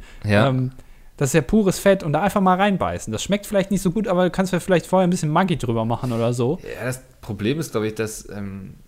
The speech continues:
Speaker 1: ähm, wir einfach Menschen mit völlig unterschiedlichen, Achtung, Mindset sind. Ähm, weil ich vermute mal, wie hieß er nochmal?
Speaker 2: Yannick.
Speaker 1: Der Yannick,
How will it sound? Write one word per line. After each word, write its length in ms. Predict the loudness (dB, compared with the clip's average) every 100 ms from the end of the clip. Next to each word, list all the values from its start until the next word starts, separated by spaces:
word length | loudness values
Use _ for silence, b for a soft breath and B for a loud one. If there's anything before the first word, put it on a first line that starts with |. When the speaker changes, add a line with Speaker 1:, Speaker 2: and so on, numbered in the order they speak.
| -20
Speaker 1:
ähm, 380 | -16 -14 -14 -16 -18 -20 -18
wir 380 | -12 -4 -2 -2
einfach 180 | -6 -4
Menschen 380 | -4 -4 -4
mit 100 | -6
völlig 380 | -6 -4 -2 -2
unterschiedlichen, 720 | -2 -4 -4 -6 -6 -6 -8 -6
Achtung, 460 | -8 -6 -6 -8 B B B
Mindset 680 | -2 0 0 -2 -6 -8 -8
sind. 340 | -8 -8 -8 -10 B B B B B -12
Ähm, 460 | -4 -4 -2 -4 -6 -12 -20 -20 -20 -20 -20 -16
weil 320 | -6 0 0
ich 80 | 0
vermute 320 | -2 -2 0 -2
mal, 160 | -2
wie 60 | -2
hieß 140 | -2
er 80 | -2
nochmal? 380 | -2 -4 -6 -8 -12 _ -20 _ -8
Speaker 2:
Yannick. 340 | -2 -2 -2 -4
Speaker 1:
Der 100 | -6 -14 -16 -6 -2
Yannick, 300 | -2 -4